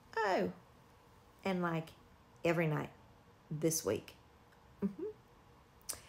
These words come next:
And why, hmm, did you not get flowers? Huh.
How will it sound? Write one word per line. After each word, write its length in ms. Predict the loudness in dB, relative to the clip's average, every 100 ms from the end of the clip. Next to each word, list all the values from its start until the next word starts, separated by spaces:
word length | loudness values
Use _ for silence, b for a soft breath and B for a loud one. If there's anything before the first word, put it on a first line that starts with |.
| B B -2
And 260 | 0 2
why, 580 | 4 4 2 2 2 0 -2 -6 -20 -20 -20 -20 -20 -20 -6
hmm, 420 | -2 0 0 0 -2 -6 -20 -20 -20 -8
did 160 | -4 -2
you 120 | 0
not 280 | 2 2 0 0
get 240 | 2 2
flowers? 760 | 2 2 2 -2 -6 -6 -8 -10 -16 -20 -20 -20 -20 -20 -20 -20 -20 -20 -20 -20 -6
Huh. 220 | 2 2